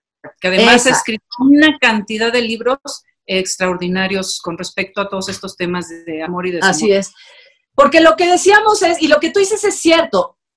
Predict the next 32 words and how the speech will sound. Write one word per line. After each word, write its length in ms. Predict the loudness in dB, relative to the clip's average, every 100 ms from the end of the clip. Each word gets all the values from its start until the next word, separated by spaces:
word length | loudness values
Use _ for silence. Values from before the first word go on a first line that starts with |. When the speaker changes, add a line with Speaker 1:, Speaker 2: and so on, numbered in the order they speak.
| 0
Speaker 2:
para 320 | 2 2 2
ca-, 200 | 0 0
hacer 220 | 2 0
un 100 | 0
cambio 300 | 0 0 0
en 60 | -2
la 120 | -2
persona 380 | -6 -6 -2 -2 -4
hay 60 | -6
que 120 | -4
tener 220 | -2 0
voluntad 440 | 0 -2 -2 2 2
de 80 |
hacerlo. 520 | 2 2 2 0 -6 _ _ _ _ _ _ _ _ 2
Lo 200 | 4 6
grave, 300 | 6 4 2 -4 -8
y 200 | -12 -8
creo 360 | 0 2 2 0 -4
que 140 | -4 0
para 200 | 2 0
eso 180 | -4
son 160 | -6 -6
estos 280 | -4 -4 -4
libros, 480 | -6 -2 -2 -4 -10 _
es 160 | -2 0
que 220 | 4 4 2 _ _ _ _
no 300 | 0 4 4
sepas 540 | 2 2 4 4 2 0
o 100 | -2
no 180 | -2 -2
te 100 | -2
enteres 840 | 0 -4 0 2 2 -2 -6 -14